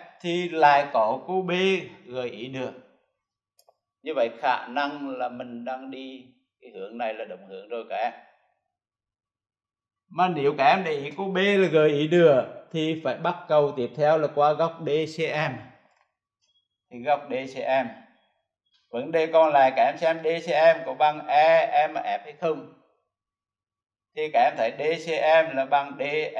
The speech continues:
M X. Một bên là góc nối tiếp, một bên là góc tạo bởi tia tiếp tuyến và dây cùng chặn cung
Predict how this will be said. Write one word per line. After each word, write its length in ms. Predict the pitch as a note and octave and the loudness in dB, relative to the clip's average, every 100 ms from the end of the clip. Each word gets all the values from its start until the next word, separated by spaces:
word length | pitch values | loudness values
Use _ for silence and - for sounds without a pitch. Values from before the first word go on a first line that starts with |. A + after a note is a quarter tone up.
| C#3+ | -4
M 100 | C#3+ | -4
X. 200 | A2+ C3+ - _ _ _ _ _ _ _ _ _ _ _ _ _ _ - | -14 -16 -18 _ _ _ _ _ _ _ _ _ _ _ _ _ _ -12
Một 220 | A#2+ A#2+ | -12 -6
bên 300 | C#3+ D#3+ D#3+ | 0 0 0
là 80 | D3+ | -2
góc 300 | C3+ D#3 D3+ | 0 0 0
nối 260 | C3 B2 A#2+ A#2+ | -4 -4 -4 -6
tiếp, 180 | C#3 D3+ - _ | -6 -6 -10 _
một 120 | A#2 - | -18 -8
bên 220 | C3 D3 | -6 -6
là 80 | C#3+ | -8
góc 400 | B2+ D3 D3+ - B2 | -4 -2 -4 -6 0
tạo 240 | A2 A2 A2+ | 0 0 -2
bởi 180 | A2 A2 - | -6 -8 -14
tia 180 | C#3 C#3+ | -14 -14
tiếp 180 | G#2+ - | -18 -20
tuyến 160 | G#2 G2 | -20 -18
và 80 | A#2+ | -6
dây 280 | C#3 D3+ C3 - - - | 2 2 0 -10 -20 -12
cùng 300 | C3 B2 A#2+ | -10 -8 -8
chặn 220 | F2+ G2+ | -10 -10
cung 220 | D#3 D3+ | -6 -6